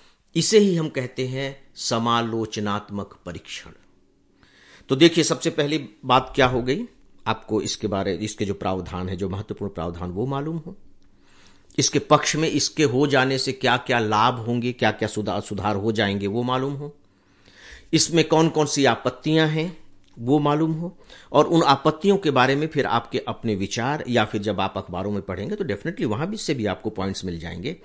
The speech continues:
इनके बारे में बहुत स्पष्ट रूप से आपको मालूम होना चाहिए। तो दोस्तों, मुख्य विषय के बारे में बस इतना ही। Newspapers की clippings आप सबको provide कर रहा हूं।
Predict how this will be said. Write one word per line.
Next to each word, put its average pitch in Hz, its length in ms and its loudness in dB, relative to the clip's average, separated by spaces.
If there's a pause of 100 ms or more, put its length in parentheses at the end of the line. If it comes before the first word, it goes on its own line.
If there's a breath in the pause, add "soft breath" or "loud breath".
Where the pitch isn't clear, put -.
(260 loud breath)
इनके 202 260 6
बारे 113 240 0
में 151 100 -4
बहुत 165 240 -6
स्पष्ट - 580 -2
रूप 139 260 0
से 131 300 -6
आपको 110 500 -8
मालूम 92 460 -6 (440)
होना 78 220 -10 (100)
चाहिए। - 340 -6 (1300 loud breath)
तो 139 80 2
दोस्तों, 190 280 6
मुख्य 156 240 0
विषय 123 180 -4
के 113 100 -4
बारे 104 200 -2
में 101 120 -6
बस 101 160 -4
इतना 131 180 -6
ही। 139 140 -4
Newspapers 101 600 -8
की 90 100 -10
clippings 101 400 -6
आप 90 140 -4
सबको - 280 -12
provide 127 360 2
कर 131 140 6
रहा 135 120 6
हूं। 147 240 0